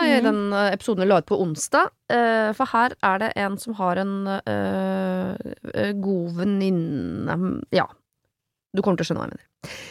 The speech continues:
Speaker 1: Jeg har en veldig god venninne. Vi
Speaker 2: Mm.
Speaker 1: har kjent hverandre siden barneskolen og holdt sammen siden. Vi er begge tidlig i tjue-åra, og dere kan kalle oss for Marikken og Lisbeth.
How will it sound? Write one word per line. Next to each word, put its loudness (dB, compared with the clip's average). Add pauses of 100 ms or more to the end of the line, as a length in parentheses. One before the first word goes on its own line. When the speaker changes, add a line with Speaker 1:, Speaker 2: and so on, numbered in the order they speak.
(200)
Speaker 1:
Jeg 8
har 6
en 0 (140)
veldig 2
god 6
venninne. 6 (300)
Vi 4
Speaker 2:
Mm. 8
Speaker 1:
har 6
kjent 0
hverandre 0
siden 0
barneskolen 2
og 4
holdt 4
sammen 2
siden. 2
Vi 4
er 8
begge 4
tidlig 4
i -6
tjue-åra, 6
og 0
dere -4
kan 0
kalle 2
oss -6
for 0
Marikken 2
og 0
Lisbeth. -8